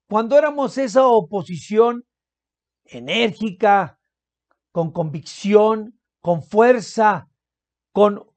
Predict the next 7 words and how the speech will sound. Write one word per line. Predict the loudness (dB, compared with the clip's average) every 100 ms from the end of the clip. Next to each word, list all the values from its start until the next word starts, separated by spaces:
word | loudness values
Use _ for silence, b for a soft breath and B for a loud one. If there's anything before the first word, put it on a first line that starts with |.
| _
un | -6 -2
discurso | -4 -6 _ -4 -4 -4 -8 -8 _ _ _ _ _ _
que | -2
requería | 0 -2 -2 -6 -4 0 0 0 _ _
la | -6 -6
sociedad | -6 -10 -8 -6 -6
mexicana? | -8 -14 -16 -8 -8 -8 -12